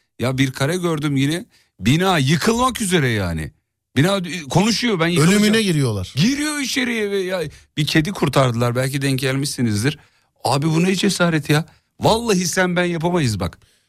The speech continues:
Speaker 2: Nasıl yapacağız
Speaker 1: Annem
Speaker 2: abi?
Speaker 1: baban içeride olsa bir düşünürsün yani. Yıkılacak çünkü belli. Ya,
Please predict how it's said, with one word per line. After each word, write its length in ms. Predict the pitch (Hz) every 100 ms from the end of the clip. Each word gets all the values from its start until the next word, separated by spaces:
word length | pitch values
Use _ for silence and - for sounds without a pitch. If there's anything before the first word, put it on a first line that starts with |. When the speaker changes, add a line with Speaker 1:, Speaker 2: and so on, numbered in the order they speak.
| _ -
Speaker 2:
Nasıl 240 | 90 -
yapacağız 260 | 135 113 151
Speaker 1:
Annem 260 | 175 214 240
Speaker 2:
abi? 40 |
Speaker 1:
baban 200 | 226 196
içeride 400 | 175 - 165 151
olsa 280 | 156 147 165
bir 140 | 156
düşünürsün 520 | 135 123 151 160 - 127
yani. 440 | 101 92 85 90 _ - _ _ -
Yıkılacak 540 | 135 180 262 269 440 -
çünkü 340 | - 147 131
belli. 360 | 127 143 139 - - - _ _ -
Ya, 120 | -